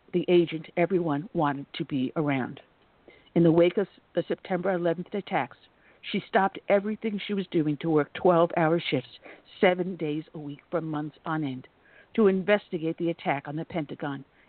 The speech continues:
and to recover evidence from the crash site. She fought for justice for those we lost. She fought to bring peace to their families. And she fought to make sure that what happened that day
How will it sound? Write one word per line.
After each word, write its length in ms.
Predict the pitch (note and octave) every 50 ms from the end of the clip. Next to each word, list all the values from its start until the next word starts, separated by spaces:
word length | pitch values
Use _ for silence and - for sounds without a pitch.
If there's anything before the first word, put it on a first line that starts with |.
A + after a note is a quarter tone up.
| - -
and 100 | F3+ D3+
to 100 | - F#3+
recover 420 | F3+ F3+ - - G3 F#3 F#3 G#3+ -
evidence 380 | G3+ F#3 D#3+ E3 D3+ D3 C3+ - - -
from 120 | - D#3+ D#3
the 60 | G3
crash 280 | - - D3 C3 B2 - -
site. 200 | - B2 C3 - _ _ _ _ _ _ _ _ _ _ _ _ _ _ - - - - - -
She 100 | F#3+ - -
fought 180 | - G3 F#3+ - -
for 120 | A3 F#3+
justice 400 | - - F#3 F3+ - - F#3+ - -
for 100 | - F#3
those 340 | - D#3+ D#3 D#3+ D#3+ D#3 -
we 100 | F3+ D3+
lost. 420 | E3+ D#3 C#3+ B2+ B2 - - - - _ - - - _ _ _ - - - _ _ _ _ _ _ _ _ - -
She 100 | - F3
fought 300 | - - F#3+ G3+ A3+ - -
to 60 | -
bring 260 | - B3 G3+ G#3+ G#3+ -
peace 260 | - B3+ B3 F#3 - - - -
to 80 | - F3
their 180 | F#3+ F#3+ F#3 -
families. 340 | - F3 D3+ D3+ C#3+ - - - - _ - _ _ _ _ _ _ _ _ _ _ _ _ _ -
And 100 | E3+ D3+ -
she 120 | F3 D3 -
fought 240 | - G3+ E3 - -
to 80 | - E3
make 160 | E3+ E3 - - - -
sure 260 | G3 F#3 C#3+ A#2 C3+ -
that 120 | E3 -
what 160 | F3 F3+ F#3+
happened 420 | F3+ F3+ E3 F#3 - - F#3 F3+ - -
that 220 | E3 F3 F3 F3 -
day 280 | F#3 E3+ C#3 A#2+ -